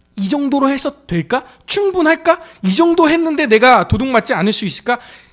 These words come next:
영원히 이 질문 안에 갇힌다라는 것입니다. 아무리 금식하고 예배하고 기도를 드려도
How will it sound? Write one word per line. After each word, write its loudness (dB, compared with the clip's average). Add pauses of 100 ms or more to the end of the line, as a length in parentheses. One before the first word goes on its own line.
(320)
영원히 2
이 -4
질문 -2
안에 -6
갇힌다라는 -6
것입니다. -16
아무리 2
금식하고 -2
예배하고 -2
기도를 -4
드려도 -4